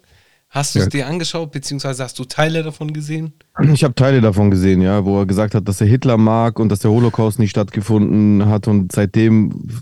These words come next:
Speaker 2: also spätestens seitdem würde ich sagen, dass jeder mir zustimmen muss mit dem, was ich schon seit einiger Zeit über Kanye sag, und zwar, dass ihm das Handy weggenommen gehört und er in die Klapse gesteckt gehört.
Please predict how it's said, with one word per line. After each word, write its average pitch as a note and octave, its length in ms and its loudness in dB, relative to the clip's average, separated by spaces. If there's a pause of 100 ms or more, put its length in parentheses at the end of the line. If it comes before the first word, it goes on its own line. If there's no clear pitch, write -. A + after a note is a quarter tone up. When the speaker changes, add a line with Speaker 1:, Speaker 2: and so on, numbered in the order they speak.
Speaker 2:
also G#2+ 240 0
spätestens D3+ 500 0
seitdem B2 380 2
würde A#2+ 100 4
ich G#2+ 80 -2
sagen, A#2 220 2
dass G#2 120 0
jeder A#2 300 2
mir A2 220 2
zustimmen A2 500 0
muss G#2+ 240 0
mit G#2+ 180 0
dem, A2 200 2
was G#2+ 160 -2
ich G#2 80 -2
schon G#2 160 0
seit G#2 120 2
einiger G#2 360 2
Zeit G#2 180 0
über G2 220 2
Kanye F#2+ 340 2
sag, G2 180 0
und G#2+ 120 -2
zwar, G2+ 120 -2
dass G2 220 -4
ihm A2+ 180 2
das G2+ 140 0
Handy C3 220 4
weggenommen G#2 460 2
gehört G#2+ 280 0
und G#2+ 140 0
er G#2 160 0
in G#2 80 2
die G2+ 60 -2
Klapse B2+ 280 -6
gesteckt F#2 380 -6
gehört. E2+ 280 -6